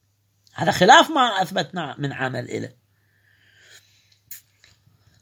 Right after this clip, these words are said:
بلي، أو بأن ووكيل المدعي عليه، المدعى عليه بالحق المدعي للمدعي.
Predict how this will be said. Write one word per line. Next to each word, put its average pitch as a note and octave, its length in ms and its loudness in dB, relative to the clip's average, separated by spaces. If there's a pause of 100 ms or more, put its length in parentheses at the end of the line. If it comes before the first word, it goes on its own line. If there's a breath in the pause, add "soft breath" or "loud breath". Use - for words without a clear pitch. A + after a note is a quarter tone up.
(640)
بلي، A2 360 2 (160)
أو F3 180 6
بأن F#3+ 640 -2 (880 soft breath)
ووكيل F#3 1120 6
المدعي G#3+ 800 2
عليه، D3+ 560 0 (880)
المدعى D#3 600 2
عليه A#2 520 -8 (380)
بالحق F#3 680 0
المدعي G3+ 760 -2 (720)
للمدعي. F#3+ 760 2